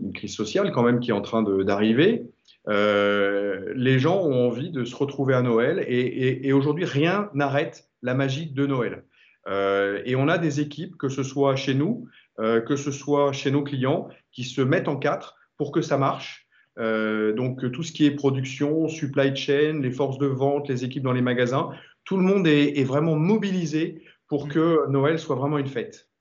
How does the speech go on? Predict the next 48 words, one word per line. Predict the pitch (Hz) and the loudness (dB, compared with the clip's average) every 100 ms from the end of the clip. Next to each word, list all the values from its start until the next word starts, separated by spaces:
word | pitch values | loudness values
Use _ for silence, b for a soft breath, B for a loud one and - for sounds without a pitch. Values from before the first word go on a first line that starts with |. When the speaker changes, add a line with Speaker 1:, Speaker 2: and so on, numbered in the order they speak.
| B B B | B B B
Speaker 2:
La | 143 160 | -4 -4
famille, | - 156 143 143 156 156 131 | -2 -2 -2 -4 -4 -2 -2
le | 131 151 | 0 0
chocolat, | - 156 151 151 135 143 | 0 -2 -2 2 4 4
le | 143 | 2
champagne, | 131 147 135 147 147 | -2 -2 0 2 2
le | 135 | 0
foie | 120 147 | -2 0
gras | 135 143 | 2 2
comme, | 151 143 131 117 B B B | 2 0 0 -8 B B B
euh, | 120 113 | -4 -4
réconfort. | 113 180 180 165 156 185 202 214 208 B B | 0 0 2 0 2 2 4 4 0 B B
Euh, | 131 135 127 127 123 120 117 113 110 117 117 113 - | 2 6 6 6 4 2 4 4 2 -2 -8 -12 -2
avant, | 190 175 190 226 233 170 - | -2 0 -2 -2 -8 -14 -6
avant | 139 135 175 190 170 | -4 -2 -4 -4 -6
ce | 120 135 | -6 -10
poste | 123 175 175 | -6 -6 -6
chez | 131 | -8
Ferrero, | 120 127 123 127 165 | -4 0 0 0 -2
Jean-Baptiste | 135 123 123 131 | -2 -2 -4 -6
Santoul, | 139 135 - | -6 -4 -4
vous | 135 | -4
étiez | 131 190 | -2 -2
chez | - 170 - | 2 2 2
Henkel. | 165 156 156 180 156 120 B B B | 0 2 0 0 -2 -8 B B B
Euh, | 117 - | -4 -2
Speaker 1:
Oui. | 135 139 | -4 -4
Speaker 2:
en | 143 | -4
France, | 208 226 | -4 -4
pas | - | -2
du | 165 160 | -2 0
tout | 185 | 2
les | 160 | 2
mêmes | 135 127 | 2 0
produits. | - 143 226 | -2 -2 -2
Vous, | 160 | -4
c'était | 143 143 160 | -6 -4 -2
les | 135 | -4
produits | - 135 151 | -2 0 0
de | 123 | 0
propreté, | 113 143 - 135 131 120 110 | 0 0 2 0 0 -4 -4
euh, | |
su-, | 113 - | -6 -8
su-, | 123 - | -8 -8
surtout, | 123 120 | -6 -4
je | 143 | -2
crois. | 131 165 190 | 2 4 4
Speaker 1:
Absolument. | 143 | 2